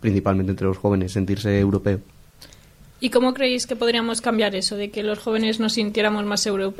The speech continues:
Speaker 2: eh, más europeos, que tuviéramos conciencia de la Unión Europea? ¿Podríamos crear, ah,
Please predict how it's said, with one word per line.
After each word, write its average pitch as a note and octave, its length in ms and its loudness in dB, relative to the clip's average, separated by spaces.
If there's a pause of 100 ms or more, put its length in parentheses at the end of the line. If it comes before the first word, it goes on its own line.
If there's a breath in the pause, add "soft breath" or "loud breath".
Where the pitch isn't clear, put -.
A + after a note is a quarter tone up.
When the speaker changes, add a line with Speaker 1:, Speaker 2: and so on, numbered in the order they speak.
Speaker 2:
eh, G#3+ 240 -2
más G3+ 480 -2
europeos, G#3 360 0
que G#3 320 0
tuviéramos A#3+ 400 2
conciencia G#3+ 920 0
de G3+ 100 0
la G3+ 80 2
Unión G#3 220 -2
Europea? G#3 420 0
¿Podríamos A3+ 460 2
crear, A3+ 280 2
ah, G#3+ 240 2